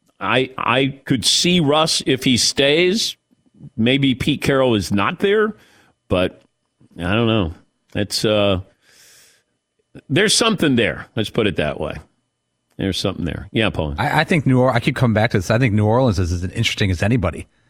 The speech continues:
Speaker 2: They cannot go forward with what they have. They
Speaker 1: Yep.
Speaker 2: got three mishmash quarterbacks.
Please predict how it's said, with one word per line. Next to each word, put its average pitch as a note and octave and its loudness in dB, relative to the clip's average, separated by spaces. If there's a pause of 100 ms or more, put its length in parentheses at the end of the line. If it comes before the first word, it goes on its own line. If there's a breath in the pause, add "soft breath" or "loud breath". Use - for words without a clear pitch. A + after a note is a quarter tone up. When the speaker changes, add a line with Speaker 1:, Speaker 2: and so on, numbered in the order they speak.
(240)
Speaker 2:
They A#2 2
cannot A#2 0
go A2 0
forward A2 0
with E2 -4
what G2+ -2
they - -6
have. G#2 -2
They - -2
Speaker 1:
Yep. G2+ 0
Speaker 2:
got A2 -2
three C3 0 (920 soft breath)
mishmash A#2 2
quarterbacks. G2+ -2